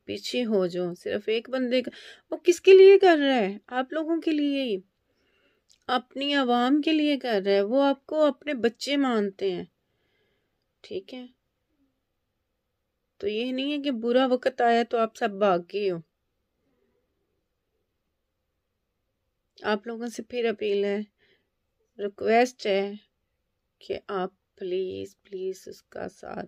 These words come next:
दें। ये जो गंदे लोग इसमें आए हैं, उनको हटाएं।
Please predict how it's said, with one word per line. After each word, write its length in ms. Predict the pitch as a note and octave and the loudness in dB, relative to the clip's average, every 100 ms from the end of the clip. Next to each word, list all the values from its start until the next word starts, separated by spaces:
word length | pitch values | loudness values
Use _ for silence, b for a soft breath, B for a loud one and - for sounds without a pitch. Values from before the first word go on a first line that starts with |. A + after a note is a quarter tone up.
| _ | _
दें। 320 | - E3+ E3+ B3 _ _ _ _ b b b b _ | -12 -10 -10 -12 _ _ _ _ b b b b _
ये 140 | F#3+ | -6
जो 180 | F3 F3+ E3 _ | -4 -8 -10 _
गंदे 500 | G#3 G#3+ A3+ A3 B3 A#3+ | -2 0 -2 0 0 2
लोग 380 | A3 G3 G3 | 2 2 2
इसमें 360 | F#3 - - F3+ | -4 -8 -12 -8
आए 180 | E3+ E3+ | -6 -4
हैं, 140 | F3+ | -4
उनको 760 | G#3+ - _ F#3+ F3+ - F3+ G#3 A3 _ _ _ _ _ _ _ _ _ _ _ _ _ _ _ _ _ _ | -6 -10 _ -18 -16 -14 -10 -12 -14 _ _ _ _ _ _ _ _ _ _ _ _ _ _ _ _ _ _
हटाएं। 420 | - - F#3 F3 | -20 -18 -16 -18